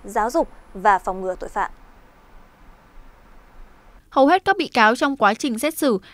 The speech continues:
Speaker 2: đã thừa nhận tội danh bị truy tố và chấp nhận trách nhiệm cho hành vi vi phạm của mình. Tuy nhiên, đáng chú ý là cựu điều tra viên Hoàng Văn Hưng đã không chấp nhận cáo buộc từ cơ quan công tố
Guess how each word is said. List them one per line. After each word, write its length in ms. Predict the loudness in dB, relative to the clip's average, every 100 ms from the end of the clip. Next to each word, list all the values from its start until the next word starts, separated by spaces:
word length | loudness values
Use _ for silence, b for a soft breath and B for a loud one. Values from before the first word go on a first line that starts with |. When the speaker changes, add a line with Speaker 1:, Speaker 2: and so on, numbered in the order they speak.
| -4
Speaker 2:
đã 140 | -2
thừa 160 | 0 -2
nhận 260 | 0 -6 -4
tội 180 | -4 -2
danh 240 | -2 -2
bị 140 | -8 -6
truy 120 | -4
tố 320 | -2 0 0 b b
và 140 | 2 2
chấp 200 | -2 -2
nhận 180 | -4
trách 180 | -4 -6
nhiệm 220 | -2 -2
cho 140 | -2 -4
hành 200 | -4 -4
vi 180 | -4 -2
vi 160 | -2
phạm 220 | -2 -6
của 100 | -6
mình. 240 | -4 -4 -4 _ _ -6
Tuy 120 | -2
nhiên, 220 | -2 -4 B B
đáng 200 | -2 -2
chú 140 | 0 -2
ý 200 | 0 0
là 140 | -2 -4 -6
cựu 180 | -6
điều 180 | 0 -2
tra 240 | 0 -2 0
viên 280 | 0 0
Hoàng 260 | 0 -2 0
Văn 160 | -2 2
Hưng 220 | 0 0 B B B
đã 200 | 0 0
không 240 | 0 -6 -4
chấp 180 | -6
nhận 220 | -4 -4 -6 _ -4
cáo 160 | -4
buộc 320 | -2 -4 -2
từ 140 | -6 -6 -4
cơ 120 | -4
quan 240 | -2 -2
công 160 | -4 0
tố 300 | 2 2